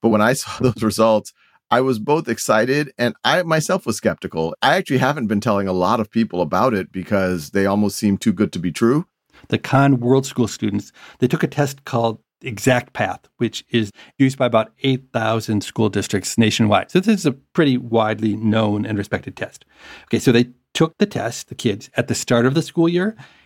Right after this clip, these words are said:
Speaker 2: and at the end of the school year. And the key question is how much does an individual student's score grow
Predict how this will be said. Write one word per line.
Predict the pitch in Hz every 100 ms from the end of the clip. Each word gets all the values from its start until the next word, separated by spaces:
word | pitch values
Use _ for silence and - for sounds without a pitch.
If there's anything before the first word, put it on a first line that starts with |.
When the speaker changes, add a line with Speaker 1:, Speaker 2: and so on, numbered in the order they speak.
| _
Speaker 2:
and | 135
at |
the | 139 139
end | 151
of |
the | 104
school | - 107
year. | 101 - -
And | 123 120
the |
key | 131 -
question | 208 131 - - 120 120
is | 117
how | - - 147
much | 143 135
does | - 120 -
an | 123 123
individual | 165 175 175 147 131 123
student's | - 139 123 110
score | - - 147 127
grow | 131 - 175 131 120